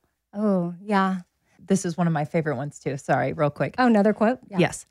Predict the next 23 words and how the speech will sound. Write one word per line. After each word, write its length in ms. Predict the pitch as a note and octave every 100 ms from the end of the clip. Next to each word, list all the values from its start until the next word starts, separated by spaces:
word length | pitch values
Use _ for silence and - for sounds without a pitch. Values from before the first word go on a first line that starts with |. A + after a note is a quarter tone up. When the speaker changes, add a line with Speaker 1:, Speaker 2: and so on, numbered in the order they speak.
| _ _ _
Speaker 2:
"May 200 | F3 F3+
you 160 | F#3 F3+
attract 480 | F3 - F#3+ F3+ -
someone 500 | - G#3 G3 G3+ G3+
who 240 | F#3+ F#3+
speaks 460 | E3+ - F3+ F3 -
your 100 | F#3
language 680 | F3 E3 D#3 D3+ D3 D3 -
so 220 | - - F3+
you 180 | E3+
don't 200 | D#3 D#3+
have 180 | C3+ E3
to 60 | F3+
spend 340 | - - D3+ D3+
a 100 | D3
lifetime 760 | C#3+ C#3 C#3+ - D3+ C#3 C3+ -
translating 640 | - D3 C#3 C#3 C3+ C#3+ C#3+
your 120 | C3+
soul." 440 | - - B2 - C3+ _ _ _ _
Speaker 1:
Yeah, 120 | G3+ F#3
that's 180 | F3
really 240 | F#3 F3+ F3
good. 300 | F3 E3+